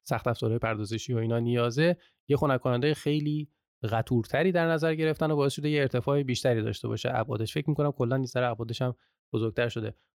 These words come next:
طبیعتاً عملکرد و مشخصاتش شبیه به همون چیزیه که توی، اه، مشخصات انوان اولترا گفتم، اما خب تا هشت ترابایت اس اس دی حافظه می‌شه براش، اه، اضافه کرد برای این دستگاه. از وای فای شش پشتیبانی می‌کنه، بلوتوث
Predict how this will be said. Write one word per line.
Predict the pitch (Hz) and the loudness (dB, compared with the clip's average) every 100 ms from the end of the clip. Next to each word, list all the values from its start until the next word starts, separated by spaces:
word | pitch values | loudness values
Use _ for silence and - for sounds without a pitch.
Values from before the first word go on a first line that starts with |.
| - | -2
طبیعتاً | 165 170 185 175 | 2 4 2 2
عملکرد | 143 135 151 156 | 2 2 0 0
و | |
مشخصاتش | 139 131 131 135 143 160 156 - - | 2 2 2 0 2 2 2 -4 -8
شبیه | - 135 151 | -2 2 2
به | 143 | 2
همون | 139 147 | 2 0
چیزیه | 143 139 143 | 0 -2 0
که | 147 | 0
توی، | 139 139 135 127 - | -2 0 2 0 0
اه، | 127 | -2
مشخصات | 120 117 110 117 - 123 | 0 -2 -4 -6 -6 -4
انوان | 127 117 117 113 - _ - | -2 -2 -2 -4 -8 _ -2
اولترا | 123 - 120 | -2 2 0
گفتم، | 117 113 131 151 196 - _ - | 0 -2 0 0 0 -4 _ -2
اما | 151 170 | 0 2
خب | 170 147 - | 0 -2 -6
تا | - 143 | -2 -2
هشت | - 160 165 - | 0 0 0 2
ترابایت | 151 135 143 151 - | 2 4 4 0 0
اس | 139 - | -2 0
اس | 131 - | -2 0
دی | 147 | 0
حافظه | 127 120 117 139 | 0 -2 -2 -2
می‌شه | 139 135 | 0 2
براش، | 123 123 - | 2 2 0
اه، | 131 127 | -4 -2
اضافه | 135 127 123 151 | -2 0 0 0
کرد | 151 160 | 0 0
برای | 151 147 | 0 0
این | 147 | 0
دستگاه. | 139 135 - 139 127 123 | 0 0 0 0 2 2
از | 123 | 0
وای | 123 117 | 0 -2
فای | 120 110 | -2 -4
شش | - 143 - | -2 -2 0
پشتیبانی | 139 - 131 127 127 | -2 0 -2 0 0
می‌کنه، | 123 127 123 | -2 -2 -2
بلوتوث | 117 117 110 127 151 | -2 -4 -4 -4 0